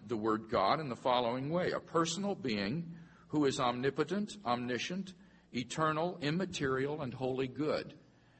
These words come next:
And that's going to be my working definition of what I mean by God. So, uh, that's the definition I'm operating with. That's a Christian understanding of God. And if he thinks that that's incoherent, then, uh, I simply await the demonstration to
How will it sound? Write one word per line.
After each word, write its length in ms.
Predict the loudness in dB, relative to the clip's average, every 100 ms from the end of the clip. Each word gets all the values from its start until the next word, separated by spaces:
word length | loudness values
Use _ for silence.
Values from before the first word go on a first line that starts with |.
| _
And 260 | -2 -2 2
that's 380 | 0 0 -6 -4
going 220 | -2 -2
to 60 |
be 120 | -2 0
my 200 | 2 2
working 400 | 0 -2 -4 -2
definition 720 | -2 -2 -4 -4 -6 -8 -4
of 180 | -4 -2
what 140 | 0
I 140 | 0 -2
mean 200 | -4 0
by 220 | 0 0
God. 420 | 0 2 0 -2
So, 360 | 0 2 2 -2 -14 -20 _ 0
uh, 260 | 2 2 -2 -12 -6
that's 320 | 0 0 0 -8 -2
the 80 |
definition 580 | 0 0 0 0 0 0
I'm 160 | 0 2
operating 540 | 2 2 -2 -2 0
with. 180 | -2 0
That's 220 | -4 -4
a 60 | -8
Christian 420 | -4 -4 -2 -2
understanding 680 | -2 -4 -6 -4 -4 -4 -6
of 140 | -2
God. 320 | 2 2 2 -6 -20 -20 -6
And 320 | -2 0 0 -2
if 200 | -4 -6 -14 -10
he 140 | -8
thinks 320 | -4 -4 -4
that 140 | -6 -2
that's 300 | -4 -4 -8
incoherent, 720 | -8 -6 -6 -4 -4 -6 -4
then, 240 | -4 -4 -8 -20 -14 -4
uh, 140 | -2 -2 -6
I 320 | -2 0 0 -4 -14
simply 400 | -10 -8 -4 -2
await 360 | 0 0 0 -4
the 60 | -6
demonstration 800 | -4 -4 -6 -4 -4 -4 -8 -10
to 160 | -12